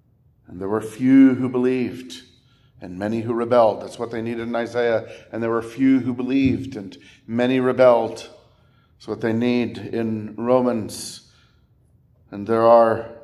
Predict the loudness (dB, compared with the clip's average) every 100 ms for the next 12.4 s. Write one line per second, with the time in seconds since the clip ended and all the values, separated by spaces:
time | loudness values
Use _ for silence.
0 | -20 _ _ _ _ _ _ _ -10 -4
1 | -2 -2 -2 -4 -4 -4 -6 -12 -18 _
2 | _ _ _ _ _ _ _ -18 -8 -6
3 | -4 -4 -4 -2 0 0 0 -4 -8 -10
4 | -12 -14 _ _ _ _ _ _ _ -12
5 | -6 -4 -2 -2 -4 -14 -14 -4 -2 -2
6 | -4 -8 -6 -4 -4 -6 -8 -12 -10 -10
7 | -10 -10 -10 -14 -20 _ _ _ _ _
8 | -14 -12 -12 -16 -20 _ _ -6 -2 -2
9 | -2 -6 -6 -6 -8 -14 -20 -20 _ _
10 | _ _ _ _ _ _ -14 -6 -4 -2
11 | -4 -2 0 -2 -6 -10 -8 -4 -2 -2
12 | -2 -4 -6